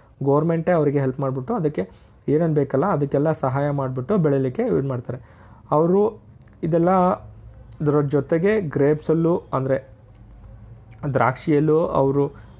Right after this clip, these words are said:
ನಂಬರ್ ಒನ್ ಇದ್ದಾರೆ, ಟೊಮೊಟೊದಲ್ಲಿ ನಂಬರ್ ಒನ್ ಇದ್ದಾರೆ, ವಾಟರ್ ಮೆಲನ್ ಅಂದರೆ ಕಲ್ಲಂಗಡಿಲೂ ನಂಬರ್ ಒನ್ ಇದ್ದಾರೆ. ಅದೇ ನಮ್ಮ ದೇಶದಲ್ಲಿ ಇದೆಲ್ಲ ಆಗ್ತಾ ಇಲ್ಲ. ಯಾಕೆ ಅಂದರೆ, ನಮ್ಮ ದೇಶದಲ್ಲಿ ನಾವು ಇನ್ನು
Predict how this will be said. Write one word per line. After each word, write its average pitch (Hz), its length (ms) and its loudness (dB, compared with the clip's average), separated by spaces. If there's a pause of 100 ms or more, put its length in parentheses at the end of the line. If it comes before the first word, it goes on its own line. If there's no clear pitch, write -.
(120)
ನಂಬರ್ 127 220 0
ಒನ್ 139 140 0
ಇದ್ದಾರೆ, 139 280 2
ಟೊಮೊಟೊದಲ್ಲಿ 135 560 0
ನಂಬರ್ 135 240 0
ಒನ್ 135 120 0
ಇದ್ದಾರೆ, 139 340 2
ವಾಟರ್ 127 440 2
ಮೆಲನ್ 127 320 0
ಅಂದರೆ 123 220 -4
ಕಲ್ಲಂಗಡಿಲೂ 131 560 0
ನಂಬರ್ 131 300 0
ಒನ್ 123 120 -2
ಇದ್ದಾರೆ. 113 320 -8 (500)
ಅದೇ 156 280 2
ನಮ್ಮ 151 320 0
ದೇಶದಲ್ಲಿ 151 640 0 (3750)
ಇದೆಲ್ಲ 131 400 0 (520)
ಆಗ್ತಾ 131 340 -4
ಇಲ್ಲ. 113 140 -4
ಯಾಕೆ 120 400 -4
ಅಂದರೆ, 143 240 0
ನಮ್ಮ 147 380 0
ದೇಶದಲ್ಲಿ 165 720 0
ನಾವು 156 300 2 (420)
ಇನ್ನು 160 320 0